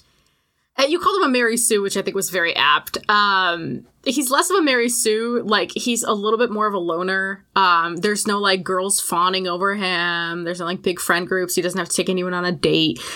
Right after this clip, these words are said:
Like, he's more of a loner and more, um, the thing I really like about Light in this one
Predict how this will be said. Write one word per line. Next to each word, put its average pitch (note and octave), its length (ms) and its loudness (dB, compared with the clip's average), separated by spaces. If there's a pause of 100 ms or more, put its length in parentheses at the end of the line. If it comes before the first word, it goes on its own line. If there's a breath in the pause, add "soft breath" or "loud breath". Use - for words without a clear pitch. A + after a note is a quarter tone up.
(120 loud breath)
Like, A3+ 120 -2
he's A#3+ 140 -6
more D4+ 140 0
of F4+ 80 0
a G4 80 -2
loner A#3+ 460 0
and G3+ 180 -4
more, A#3 680 -4
um, E3+ 600 -2
the B3+ 180 0
thing F4+ 200 0
I G4+ 180 -2
really B3 260 0
like G#3+ 220 0
about F3+ 460 0 (260)
Light F#3 480 0
in A3 220 -4
this A#3+ 260 -4
one B3 480 -4